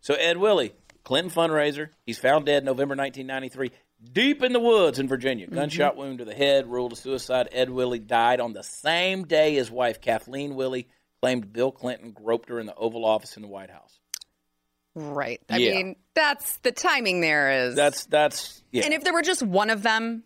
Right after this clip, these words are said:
Speaker 2: that was out there, it would be a lot easier to say, "Okay, that's just a, a silly
Speaker 1: Yeah.
Speaker 2: coincidence." But
Speaker 1: Well,
Speaker 2: the fact that there are so many, that the timing is
Speaker 1: James
Speaker 2: very
Speaker 1: McDougal,
Speaker 2: suspect.
Speaker 1: their partner, their Whitewater partner,
Speaker 2: Mm-hmm.
Speaker 1: apparent heart attack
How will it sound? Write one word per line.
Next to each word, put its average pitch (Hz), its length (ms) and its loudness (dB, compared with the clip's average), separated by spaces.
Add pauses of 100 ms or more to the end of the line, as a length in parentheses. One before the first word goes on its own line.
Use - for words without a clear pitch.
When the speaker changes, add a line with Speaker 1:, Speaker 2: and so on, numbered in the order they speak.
Speaker 2:
that - 160 0
was 214 120 0
out 208 200 0
there, 208 300 2 (340)
it 180 120 2
would 175 120 0
be 165 100 2
a 156 60 4
lot 151 240 2
easier 147 380 0
to - 140 -6
say, 143 580 0 (360)
"Okay, 240 260 0
that's 156 200 -2
just - 220 -2
a, - 60 -2 (100)
a 147 140 0 (200)
silly - 280 0
Speaker 1:
Yeah. 147 40 -2
Speaker 2:
coincidence." 120 720 -2 (200)
But 240 140 -2
Speaker 1:
Well, 254 100 4
Speaker 2:
the 277 60 2
fact 339 320 -2
that 240 140 -2
there 208 160 2
are 175 100 2
so 180 380 0
many, 147 360 0
that 147 140 -2
the 165 80 0
timing 190 480 -4
is 151 60 -2
Speaker 1:
James 120 300 0
Speaker 2:
very 170 120 0
Speaker 1:
McDougal, 165 440 2
Speaker 2:
suspect. - 260 -16
Speaker 1:
their 151 160 2
partner, 156 480 0
their 110 160 0
Whitewater 143 800 2 (260)
partner, - 360 0
Speaker 2:
Mm-hmm. 151 320 -8 (180)
Speaker 1:
apparent 104 260 -6
heart 139 160 2
attack 117 420 -2